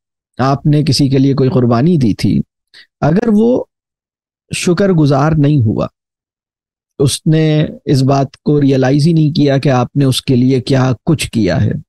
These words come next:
उसका शुक्रिया नहीं किया उसने, तो क्या इसका आपको अफसोस रहता है? हमने उसके लिए ये किया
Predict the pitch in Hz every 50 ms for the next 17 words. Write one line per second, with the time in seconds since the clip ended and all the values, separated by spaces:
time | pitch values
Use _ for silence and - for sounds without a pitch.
0 | _ _ _ _ _ _ - - 131 - - - 143 135 - 170 156 190 175 180
1 | 165 143 131 117 107 101 - 104 98 90 71 - - - - 123 - - - _
2 | _ _ _ _ _ _ _ _ _ _ _ _ _ _ _ - - - - _
3 | _ - 180 175 160 208 202 196 185 170 - - 208 185 175 170 - - 196 170
4 | 143 - - 147 143 147 160 170 160 165 160 - 175 165 - 170 - _ _ _
5 | _ _ _ _ _ _ _ _ _ _ _ _ _ _ _ _ _ _ _ _
6 | _ _ _ - 131 127 139 143 147 156 156 147 127 - - 165 151 147 151 147
7 | 127 123 127 127 - 175 175 196 214 196 160 139 127